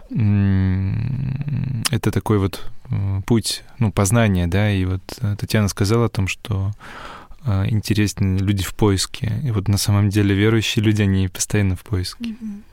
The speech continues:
Speaker 1: Но не в поиске веры, они в поиске, да, вот именно они в поиске Духа Святого, да, они в поиске того
Speaker 2: Пути.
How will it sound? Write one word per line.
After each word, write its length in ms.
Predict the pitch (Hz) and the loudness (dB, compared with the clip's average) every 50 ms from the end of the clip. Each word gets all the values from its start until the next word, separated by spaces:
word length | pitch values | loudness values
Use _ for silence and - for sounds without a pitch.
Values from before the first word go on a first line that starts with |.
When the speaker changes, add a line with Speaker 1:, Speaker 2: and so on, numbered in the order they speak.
| - - - | -16 -4 0
Speaker 1:
Но 80 | - - | 2 4
не 100 | - 113 | 4 4
в 60 | 101 | 4
поиске 360 | - 131 123 107 - - - 110 | 4 4 4 4 4 2 0 0
веры, 360 | 104 117 120 123 107 92 92 | 2 4 4 4 4 4 2
они 260 | 90 92 95 98 101 95 | 2 2 2 2 0 0
в 40 | - | 0
поиске, 440 | - - 113 110 104 - - - 113 | 2 2 4 4 2 2 0 0 0
да, 260 | 98 113 113 113 113 | 2 2 2 2 2
вот 220 | 104 107 107 - - - | 0 0 0 -2 -4 -4
именно 460 | - 107 110 110 110 107 113 127 120 | 0 2 4 4 4 4 2 2 2
они 160 | 107 104 107 | 2 2 2
в 80 | 104 - | 0 0
поиске 720 | - - 120 120 120 - - - - - 110 107 107 104 | 2 4 4 4 4 2 0 -2 0 2 4 4 4 4
Духа 240 | 104 113 113 - 127 | 2 2 0 0 0
Святого, 400 | 113 - 113 104 - 104 101 95 | -2 -2 -2 -2 -2 0 0 0
да, 240 | 90 98 101 107 107 | 0 0 2 2 2
они 180 | 107 107 107 104 | 2 2 2 0
в 60 | - | 0
поиске 400 | - - 120 113 107 - - 107 | 0 2 2 2 2 0 -2 0
того 320 | - 113 117 131 143 147 | 2 4 4 6 4 4
Speaker 2:
Пути. 440 | - - 226 - - - - 175 143 | 2 0 -2 -2 -2 -4 -2 -2 -2